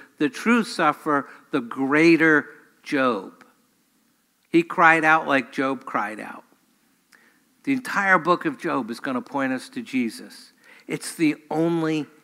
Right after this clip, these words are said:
answer. Now, Job still has a long way to go. His initial burst of praise has now turned into this prolonged lament, and it's gonna become an extended debate.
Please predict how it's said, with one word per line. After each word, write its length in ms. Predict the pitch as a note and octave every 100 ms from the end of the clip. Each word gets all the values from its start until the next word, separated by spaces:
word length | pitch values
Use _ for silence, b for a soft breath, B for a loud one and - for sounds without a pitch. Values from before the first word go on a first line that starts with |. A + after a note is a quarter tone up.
| _ _ _ _
answer. 540 | C#3+ D3 - - G2+ - _ _ _ _ _ _ _ _ _ _
Now, 280 | C#3 A#2+ B2+ _ _ _ -
Job 240 | D3+ E3
still 180 | - D#3+
has 180 | D#3 D3
a 60 |
long 280 | C3 C3+ C#3
way 140 | C#3 C3+
to 60 |
go. 300 | B2 C#3+ D3+ - _ _ _ _ _ _ b b
His 180 | D#3+ C#3
initial 440 | C#3+ D#3 F3 F3
burst 420 | C#3 D#3 F3+ - E3
of 180 | C#3+
praise 360 | - F3 F#3 E3
has 140 | D3
now 220 | D3 D3+ E3
turned 340 | - D#3+ D3+
into 220 | E3 D#3+
this 260 | C#3 C3 - B B _
prolonged 800 | - D#3 C#3 C#3 E3 E3+ E3 C3+
lament, 840 | C#3+ D3 C#3+ C#3+ A#2 - - - _ b b b b b b -
and 100 | C3
it's 160 | B2
gonna 240 | - C#3+ C3+
become 560 | C3 A#2 C#3+ C3+ A#2+ - B B
an 100 | C3
extended 880 | C3 - - - C#3 C3+ B2 A#2+ A2
debate. 680 | B2 G#2 A#2 A2 - _